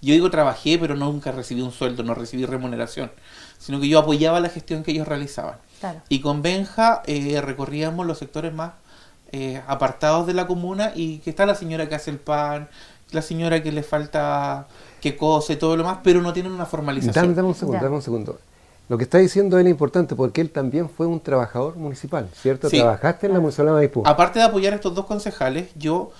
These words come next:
Speaker 1: eh, trabajé en la Municipalidad de Maipú, estuve en el primer juzgado de policía local con la señora Carla Torres Aguayo, que sigue siendo la jueza del tribunal,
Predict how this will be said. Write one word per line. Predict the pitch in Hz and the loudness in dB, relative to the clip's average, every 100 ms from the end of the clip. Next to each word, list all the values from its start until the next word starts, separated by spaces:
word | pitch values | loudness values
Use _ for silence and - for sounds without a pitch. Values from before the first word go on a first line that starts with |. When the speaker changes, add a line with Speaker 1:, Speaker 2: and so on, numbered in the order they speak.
| - - - | -20 -20 -6
Speaker 1:
eh, | 143 143 | 0 0
trabajé | 143 143 135 - 214 | 0 0 0 0 0
en | 233 | 2
la | |
Municipalidad | 208 175 160 156 151 156 | 0 -2 -6 -6 -2 -2
de | |
Maipú, | 156 151 - 127 - | -2 -6 -6 -6 -6
estuve | 143 - 143 139 139 | -10 -8 -8 -6 -6
en | 135 | -6
el | 127 120 123 | -4 -4 -6
primer | - 117 120 123 | -8 -6 -4 -6
juzgado | 147 - 139 143 | -10 -8 -4 -4
de | |
policía | 143 135 147 139 | -6 -8 -8 -6
local | 135 127 147 - - - - | -2 -2 -2 -8 -20 -20 -14
con | 127 | -12
la | |
señora | 120 127 123 | -10 -6 -4
Carla | 131 127 123 | -2 -2 -4
Torres | 123 127 | -4 -4
Aguayo, | 131 135 131 113 | -4 -2 -2 -2
que | |
sigue | 117 120 123 | -6 -4 -2
siendo | 131 123 120 | -4 -4 -4
la | |
jueza | 123 120 123 123 | -4 -6 -8 -8
del | 123 | -8
tribunal, | 131 139 156 123 120 | -6 -6 -4 -4 -6